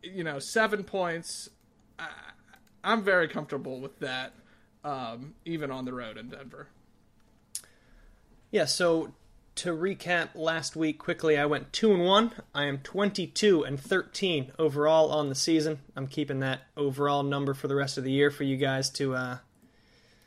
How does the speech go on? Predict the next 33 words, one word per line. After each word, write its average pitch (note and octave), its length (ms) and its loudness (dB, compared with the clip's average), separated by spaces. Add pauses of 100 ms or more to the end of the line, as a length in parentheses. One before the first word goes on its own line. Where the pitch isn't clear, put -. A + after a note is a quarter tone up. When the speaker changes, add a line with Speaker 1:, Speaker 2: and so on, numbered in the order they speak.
(160)
Speaker 2:
try F#3+ 140 2
to F#3+ 60 2
give F#3+ 100 2
a G#3 40 4
little A3 140 8
clout A3+ 460 4
to, D3+ 260 4
uh, C#3 160 2
to C#3 120 -6
my D3 140 0
picks G#3 340 2
for D#3 160 0
the C#3 100 0
year. E3 400 2
Um, C#3+ 440 0 (640)
my - 120 4
one G3 200 6
loss F#3+ 440 2
is, D3+ 320 0
was D3 140 0
on D3+ 160 2
the C#3 40 -2
teaser. G3 520 2
I'm, D3+ 320 -2 (100)
I've B2+ 280 -6
struggled C#3 580 8
with D3+ 160 2
my C#3 160 0
teasers D#3+ 420 4
the D#3+ 60 -2
last D3+ 240 2
few D#3 140 2
weeks, D3 360 2